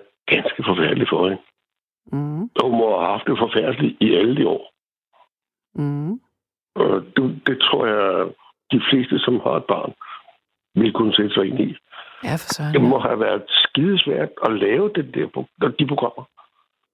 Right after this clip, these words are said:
Speaker 1: Fordi I må også have gået med de tanker om, til, hvad
Speaker 2: Ej, det, der
Speaker 1: fanden
Speaker 2: har
Speaker 1: sker
Speaker 2: været
Speaker 1: der,
Speaker 2: så,
Speaker 1: hvis vi
Speaker 2: ved du, hvad der har været vildt? Det har,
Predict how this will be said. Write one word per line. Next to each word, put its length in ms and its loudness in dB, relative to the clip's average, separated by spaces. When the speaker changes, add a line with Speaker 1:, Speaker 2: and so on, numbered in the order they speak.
Speaker 1:
Fordi 320 0
I 140 0
må 120 2
også 100 -6
have 160 -6
gået 200 0
med 100 -2
de 140 -4
tanker 400 -2
om, 180 -4
til, 80 -4
hvad 180 2
Speaker 2:
Ej, 120 0
det, 120 -12
der 100 0
Speaker 1:
fanden 180 2
Speaker 2:
har 80 0
Speaker 1:
sker 100 -6
Speaker 2:
været 120 2
Speaker 1:
der, 60 2
Speaker 2:
så, 120 0
Speaker 1:
hvis 160 2
vi 60 2
Speaker 2:
ved 120 4
du, 100 -2
hvad 160 -2
der 60 -2
har 100 -2
været 220 -2
vildt? 480 -6
Det 80 2
har, 320 0